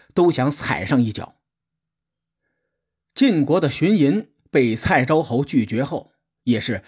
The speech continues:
心头火起。他心说：“蔡侯啊，蔡侯，你脚上的鞋有点大呀，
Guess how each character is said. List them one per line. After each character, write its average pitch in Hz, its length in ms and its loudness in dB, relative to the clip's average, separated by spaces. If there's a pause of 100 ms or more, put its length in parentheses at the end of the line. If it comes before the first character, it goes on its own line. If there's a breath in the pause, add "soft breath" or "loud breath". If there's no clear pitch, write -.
心 185 400 2
头 123 220 0
火 104 200 -2
起。 - 300 -10 (320)
他 135 160 -4
心 120 160 -4
说 107 300 -8 (380 soft breath)
：“蔡 107 380 -2
侯 98 220 -8
啊， 92 100 -6
蔡 78 220 -10
侯， - 300 -12 (540 loud breath)
你 196 180 4
脚 120 240 2
上 165 160 0
的 113 100 2
鞋 135 220 0
有 143 120 2
点 107 140 -6
大 185 340 -4
呀， - 260 -20